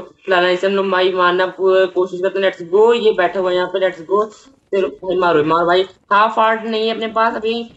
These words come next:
अरे भाई, चार साल से मारने की, हम लोग मार सकते हैं, ऐसे मार सकते हैं, let's go। भाई बैठे ना, बैठे ना, बैठे भाई, मारते हैं ऐसे, let's go। यहाँ से हम लोग आराम से मार सकते हैं ऐसे, let's go, मारते हो, मारो भाई।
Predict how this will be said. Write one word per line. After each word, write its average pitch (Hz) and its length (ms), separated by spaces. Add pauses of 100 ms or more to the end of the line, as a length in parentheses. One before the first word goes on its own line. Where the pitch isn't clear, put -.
(160)
अरे 196 180
भाई, 180 160
चार 190 1160
साल - 60
से 190 200
मारने 175 240
की, 175 100 (280)
हम 202 120
लोग 214 180
मार 196 160
सकते 202 200
हैं, 190 60
ऐसे 196 100
मार 190 180
सकते 196 180
हैं, 190 80
let's 180 200
go। 208 200
भाई 208 140
बैठे 202 280
ना, 214 80
बैठे 202 240
ना, 208 100
बैठे 202 220 (380)
भाई, 190 100
मारते 190 260
हैं 180 80
ऐसे, 185 120
let's 147 140
go। 156 120 (300)
यहाँ 202 160
से 214 60
हम 220 60
लोग 214 80
आराम 208 220
से 214 80
मार 208 120
सकते 208 160
हैं 208 80
ऐसे, 226 100
let's 196 260
go, 247 240
मारते 233 320
हो, 254 80
मारो 233 220
भाई। 247 120